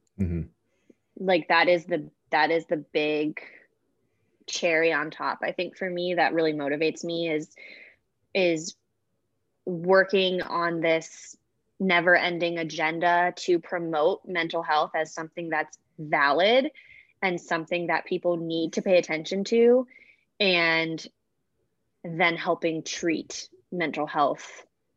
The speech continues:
Speaker 2: issues, disorders, that type of thing.
Speaker 1: Yeah, I think that, I think that's great. And I think that, I think especially to be seen with just the way everything is now, I think that is a huge thing that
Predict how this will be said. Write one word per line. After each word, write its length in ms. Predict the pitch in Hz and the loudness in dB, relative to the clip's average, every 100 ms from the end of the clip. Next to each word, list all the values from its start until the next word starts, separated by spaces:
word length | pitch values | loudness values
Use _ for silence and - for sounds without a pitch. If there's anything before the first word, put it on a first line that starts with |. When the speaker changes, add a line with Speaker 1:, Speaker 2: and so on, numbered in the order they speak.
| _ _ | _ _
Speaker 2:
issues, 720 | 180 160 165 156 147 - - _ | -2 0 0 0 0 -6 -14 _
disorders, 880 | 180 156 156 147 135 - 185 - - _ _ _ _ _ _ - | -4 -2 0 0 -2 -4 -6 -10 -18 _ _ _ _ _ _ -8
that 160 | - | -6
type 200 | - - | -6 -12
of 80 | - | -10
thing. 280 | 117 - - - _ _ | -10 -12 -14 -20 _ _
Speaker 1:
Yeah, 120 | - - | -2 -2
I 80 | 87 | -2
think 220 | - 101 | -4 0
that, 360 | 90 82 73 - _ | 2 4 2 -4 _
I 40 | 98 | 2
think 180 | 117 | 2
that's 240 | - 78 - | 2 -2 -4
great. 460 | - 87 85 92 - | -4 0 0 -2 -4
And 80 | 85 | -6
I 40 | |
think 240 | 80 87 - | -4 -4 -2
that, 320 | 78 - - _ - - _ - | -2 -2 -8 _ -20 -20 _ -2
I 60 | |
think 160 | 104 95 | 0 2
especially 960 | 95 - 90 85 - 90 85 80 80 - _ _ _ | 0 0 0 0 -2 0 2 2 -2 -8 _ _ _
to 80 | 85 | -4
be 180 | 82 76 | -2 -2
seen 260 | - 85 | -2 0
with 180 | 80 78 - - 110 | -2 -4 -12 -16 -10
just 240 | 95 107 - | -6 -4 0
the 60 | |
way 180 | 92 - | 0 2
everything 380 | 92 80 87 85 | 0 -2 -2 -2
is 200 | 82 73 | -2 -2
now, 340 | 80 80 80 | -2 0 0
I 80 | 80 | 0
think 220 | 80 76 | -4 -2
that 320 | 80 82 80 - - - - - | 0 2 0 -6 -20 -20 -10 -2
is 100 | 92 | -2
a 60 | |
huge 680 | 85 - - 98 95 90 - | -2 -6 0 4 4 4 0
thing 340 | - 87 85 85 | 0 0 0 0
that 320 | 78 76 | 0 0